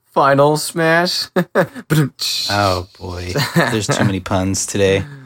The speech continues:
Speaker 1: There we go.
Speaker 2: Too many puns. But yeah, no, I am very, I'm very optimistic about this game, and it's really good to see that so many pro players have all consistently had the opinion of one,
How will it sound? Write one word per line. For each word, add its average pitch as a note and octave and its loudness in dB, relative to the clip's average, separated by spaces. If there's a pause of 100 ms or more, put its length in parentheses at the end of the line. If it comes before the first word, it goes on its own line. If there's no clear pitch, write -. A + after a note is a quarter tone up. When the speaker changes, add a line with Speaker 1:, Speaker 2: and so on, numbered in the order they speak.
(140)
Speaker 1:
There D#2+ -4
we D2+ -6
go. D#2 -4
Speaker 2:
Too E3 6
many D#3+ 8
puns. B2+ 4 (640)
But B2+ 4 (480)
yeah, F3 4
no, E3+ 4
I D#3 4
am F3+ 4
very, D#3+ 4 (720)
I'm C#3 2
very D3 4
optimistic B2 4
about A2+ 2
this A2+ -6
game, A#2+ 2
and B2 4
it's B2 0
really D#3 6
good D3 2
to B2+ 4
see A#2+ 4
that G#2+ 2
so B2+ 2
many A#2+ 6
pro A#2 2
players A2+ 2 (360)
have A#2+ 0
all C#3 4
consistently C3 2
had A#2+ 2
the A#2+ 4
opinion A2+ 2
of G#2 -2 (1400)
one, D#3+ 4